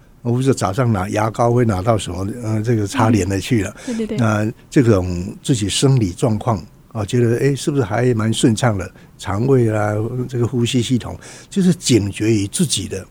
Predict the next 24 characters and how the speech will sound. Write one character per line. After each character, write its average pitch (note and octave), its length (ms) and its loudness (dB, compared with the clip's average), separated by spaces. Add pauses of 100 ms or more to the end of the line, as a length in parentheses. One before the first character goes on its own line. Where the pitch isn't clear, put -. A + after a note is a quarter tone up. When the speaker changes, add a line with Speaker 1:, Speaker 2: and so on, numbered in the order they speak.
(120)
Speaker 1:
这 E3+ 140 4
些 D#3+ 120 2
就 C#3+ 200 -2
是 C#3 120 0
所 G2+ 180 -2
谓 G#2 40 -2
的 G2 120 -4
精 B2 280 4
神 F#2+ 280 -4
功 G#2+ 280 0
能 E2+ 160 -4
了。 F2 180 -16 (140)
Speaker 2:
嗯。 B3+ 320 -2
Speaker 1:
那 A#3 100 0
这 D#3+ 140 0
些 F3+ 100 0
精 F#3+ 240 4
神 B2 220 2
功 D3 180 2
能， G2+ 220 -2 (220)
当 D3+ 100 -2
然 B2+ 100 0
它 A#2 120 -2
的 C3 120 -2